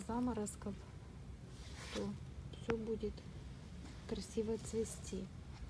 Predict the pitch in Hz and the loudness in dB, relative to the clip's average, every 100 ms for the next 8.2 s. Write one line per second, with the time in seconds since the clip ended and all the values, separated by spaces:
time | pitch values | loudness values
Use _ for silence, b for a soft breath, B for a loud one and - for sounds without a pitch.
0 | B B B B - - 214 233 220 214 | B B B B -8 0 2 4 4 6
1 | 208 - 214 208 208 196 202 208 196 190 | 6 4 6 8 8 6 6 6 6 4
2 | 185 196 214 240 240 - - - - 180 | 4 4 4 6 4 4 -2 -4 -2 2
3 | 208 220 220 214 220 220 214 - B B | 4 6 6 6 4 2 0 -4 B B
4 | B B - - - 214 202 208 214 - | B B -6 -4 -2 2 4 4 2 0
5 | 220 220 - - - - - - 214 214 | 0 0 -2 -6 -6 -6 -8 -2 2 4
6 | 214 214 208 - - - B B B B | 6 4 2 -2 -2 -4 B B B B
7 | B - - - 220 214 240 220 196 185 | B -6 -6 0 2 4 4 4 4 2
8 | - - | 0 -4